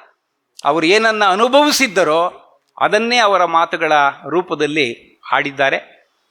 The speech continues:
ನಮ್ಮಲ್ಲಿರುವಂಥ ಭಾಳಷ್ಟು ಜನ ಪ್ರಕಾಶಕರು, ಭಾಳಷ್ಟು ಜನ ಲೇಖಕರು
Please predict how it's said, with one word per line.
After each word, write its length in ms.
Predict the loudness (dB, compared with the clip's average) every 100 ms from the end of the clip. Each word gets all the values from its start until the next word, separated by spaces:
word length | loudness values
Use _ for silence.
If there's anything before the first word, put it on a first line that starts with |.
| _ _ -4
ನಮ್ಮಲ್ಲಿರುವಂಥ 640 | -2 0 0 0 0 0
ಭಾಳಷ್ಟು 420 | 0 0 0 -2
ಜನ 140 | -2 -2
ಪ್ರಕಾಶಕರು, 1040 | -2 -2 -2 -4 -10 -10 -10 -10 _ _ _ _ _ -4
ಭಾಳಷ್ಟು 600 | -2 0 -4 -6 -8 -6
ಜನ 260 | -2 0 0
ಲೇಖಕರು 880 | 0 -4 -4 -8 -10 -12 -16 _